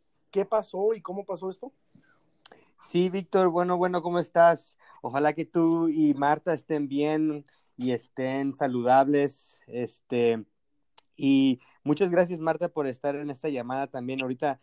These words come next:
Speaker 2: le vamos a dar un poquito de tiempo para, para platicarnos más bien cómo, cómo sucedió todo esto del,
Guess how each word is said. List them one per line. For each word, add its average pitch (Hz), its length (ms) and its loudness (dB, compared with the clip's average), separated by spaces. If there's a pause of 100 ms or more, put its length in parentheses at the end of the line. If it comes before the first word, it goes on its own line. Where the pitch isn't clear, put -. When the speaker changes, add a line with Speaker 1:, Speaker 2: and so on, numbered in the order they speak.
(220)
Speaker 2:
le 127 80 -4
vamos 139 260 -4
a 143 40 -4
dar 131 120 0
un 139 80 -8
poquito 135 320 -6
de 127 100 -2
tiempo 135 360 -4
para, 120 260 -4 (220)
para 117 180 -4
platicarnos 139 920 -4 (360)
más 135 200 -4
bien 147 180 -4
cómo, 143 640 -4
cómo 147 220 -8
sucedió 131 600 -6
todo 139 300 -4
esto 139 280 -4
del, 117 300 -4